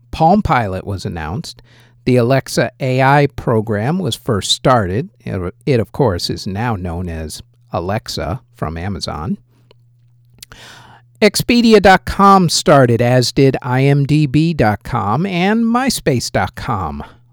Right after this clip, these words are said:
where Tom was your first friend. Cyberlink, JavaSoft, and Netgear were founded in nineteen ninety-six. Apple bought Next Computers, which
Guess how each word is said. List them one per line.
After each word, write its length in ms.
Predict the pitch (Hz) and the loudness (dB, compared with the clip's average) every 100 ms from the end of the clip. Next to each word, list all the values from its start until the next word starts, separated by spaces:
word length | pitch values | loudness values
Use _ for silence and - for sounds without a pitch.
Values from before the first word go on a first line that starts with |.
| _ | _
where 200 | - 143 | -4 -4
Tom 520 | - - 131 127 127 - _ _ | -4 -4 -2 -2 -4 -8 _ _
was 180 | 107 - | -8 -4
your 120 | 123 | -6
first 440 | - 80 85 - | -6 -6 -6 -10
friend. 520 | - - 71 71 73 _ _ _ _ _ _ _ _ _ - - - - _ _ - | -12 -12 -10 -12 -18 _ _ _ _ _ _ _ _ _ -20 -20 -20 -20 _ _ -4
Cyberlink, 760 | - - 233 208 175 196 226 | 2 4 6 6 6 2 0
JavaSoft, 1120 | 180 160 143 123 - - 151 101 110 175 - - - | 4 4 4 -2 -4 -4 0 2 2 0 -8 -12 -4
and 420 | 143 143 143 151 | -2 0 0 -2
Netgear 540 | 226 - - 135 90 - _ - | -4 -6 -2 0 0 -4 _ -8
were 240 | 120 110 | -2 -2
founded 480 | 98 127 107 98 101 | -2 -4 -4 -4 -4
in 140 | 92 | -4
nineteen 420 | 92 90 90 - 85 | -6 -6 -8 -8 -8
ninety-six. 760 | 82 80 - - 85 - - _ _ _ | -8 -8 -10 -8 -8 -10 -16 _ _ _
Apple 460 | 156 175 - 117 147 | 0 0 0 -2 -2
bought 420 | 131 110 104 - | 0 0 0 -2
Next 500 | 110 113 117 - - | -6 -6 -6 -12 -10
Computers, 760 | - 90 - 180 131 101 147 | -8 -8 0 2 2 -2 -6
which 200 | 113 110 | -6 -8